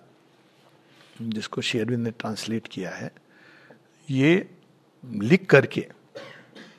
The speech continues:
again, <laughs> मेरे favorite उस passages में से है,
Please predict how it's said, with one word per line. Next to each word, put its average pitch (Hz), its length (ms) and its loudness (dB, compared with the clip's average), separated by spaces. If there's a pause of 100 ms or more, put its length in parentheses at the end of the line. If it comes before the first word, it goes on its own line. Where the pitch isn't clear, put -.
(120)
again, 120 260 6 (720)
<laughs> - 500 -14
मेरे 127 360 6 (320)
favorite 139 640 10
उस 117 380 -2
passages 117 540 2
में 113 120 -4
से 113 160 -2
है, 131 240 -2